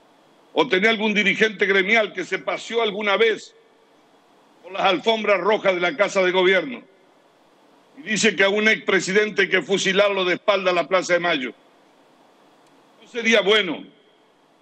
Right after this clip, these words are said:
aún con todas las diferencias que tenga, que el actual presidente le diga a los argentinos,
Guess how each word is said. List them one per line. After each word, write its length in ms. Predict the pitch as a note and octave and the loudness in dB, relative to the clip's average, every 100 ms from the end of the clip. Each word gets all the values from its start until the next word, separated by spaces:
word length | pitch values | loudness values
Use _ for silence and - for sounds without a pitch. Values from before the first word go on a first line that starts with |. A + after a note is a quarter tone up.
| _ | _
aún 300 | D#3 G#3 A3+ | -8 -4 -2
con 240 | E3 F#3+ E3+ | 0 0 2
todas 240 | G#3 G3+ | 2 2
las 120 | F3+ | 2
diferencias 560 | F3+ D#3+ F#3 G3 E3+ F3 | -4 -2 0 0 0 -2
que 120 | D#3+ | -2
tenga, 420 | C#3 G3+ F#3 E3 | -2 0 0 -2
que 400 | C3+ E3+ E3 C3+ - - _ _ _ _ - | 0 0 0 -2 -8 -20 _ _ _ _ 0
el 160 | F3+ | 0
actual 380 | E3+ B2+ G3 F3+ | 0 2 0 0
presidente 580 | F3+ - F#3 F#3+ F3+ E3+ | -4 -2 0 0 0 -2
le 100 | E3 | 0
diga 180 | F#3 E3+ | 2 2
a 40 | |
los 100 | E3 | 2
argentinos, 680 | E3 D#3+ E3 C3+ G3 F#3 | 2 0 -4 -2 -2 -2